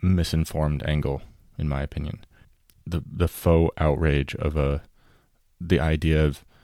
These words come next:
diversity inclu-, and inclusion tends to shine a brighter light on the real problem. And McClellan questioned whether blacks and whites were ever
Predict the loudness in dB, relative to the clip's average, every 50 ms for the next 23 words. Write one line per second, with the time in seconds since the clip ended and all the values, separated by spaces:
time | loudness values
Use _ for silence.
0 | _ _ -20 _ _ _ -20 -14 _ 2 2 4 4 2 2 2 0 0 2 0
1 | 0 -2 0 0 0 0 0 _ 0 2 2 2 2 2 2 2 2 2 2 0
2 | 0 0 -2 -4 -6 -8 -10 -10 -12 -14 -16 -20 _ _ _ _ -6 0 0 2
3 | 0 0 0 -2 -2 -2 -4 -6 _ -12 -6 -4 -2 0 0 -2 -2 -2 -2 0
4 | 0 2 2 2 2 0 0 0 0 -2 -2 -2 -2 -2 -2 -2 -2 -2 -2 -2
5 | 0 -2 -2 -4 -4 -6 _ -20 -20 -20 -20 -20 -20 _ _ -8 -4 -2 0 0
6 | 0 0 -2 -2 -2 -4 -4 0 2 2 2 2 2 0 0 0 0 0 0 0
7 | 0 -2 -6 -16 -20 -20 -20 -20 -20 -20 -6 0 2 2 2 2 2 0 -2 -2
8 | -2 -4 -4 -2 -2 -2 -2 -2 -6 -4 -2 -2 -2 -2 -2 -4 -6